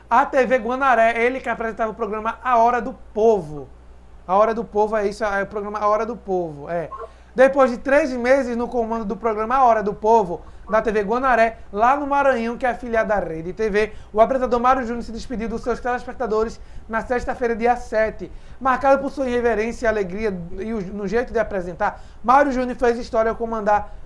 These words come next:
um dos programas que briga pela audiência, é, dos caxienses. O apresentador ainda agradeceu a toda a equipe da emissora e deixou um recado para os vereadores da cidade com quem ele teve um breve desentendimento, tá certo?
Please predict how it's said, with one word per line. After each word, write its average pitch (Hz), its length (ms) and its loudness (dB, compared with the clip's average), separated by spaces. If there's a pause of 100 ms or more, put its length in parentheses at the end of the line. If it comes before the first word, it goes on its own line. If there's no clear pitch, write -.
(140)
um 285 160 -8
dos 262 140 -6
programas 240 500 -2
que 233 260 -4
briga 220 440 0
pela 226 220 0
audiência, 220 580 -4 (420)
é, 202 160 -2
dos 226 320 -6
caxienses. 226 1120 -4 (280)
O 233 100 4
apresentador 269 560 4
ainda 233 200 4
agradeceu 233 440 0
a 220 60 4
toda 247 320 0
a 254 40 0
equipe 208 340 -8
da 190 160 0
emissora 208 520 -2 (180)
e 247 80 -8
deixou 262 260 0
um 233 40 0
recado 240 340 2
para 233 160 2
os 214 60 -4
vereadores 214 520 0
da 220 140 2
cidade 214 380 0
com 240 180 -10
quem 220 180 -6
ele 220 140 -6
teve 202 340 -2 (320)
um 254 200 -10
breve 240 400 2
desentendimento, 226 840 -2
tá 180 140 -4
certo? 233 280 -4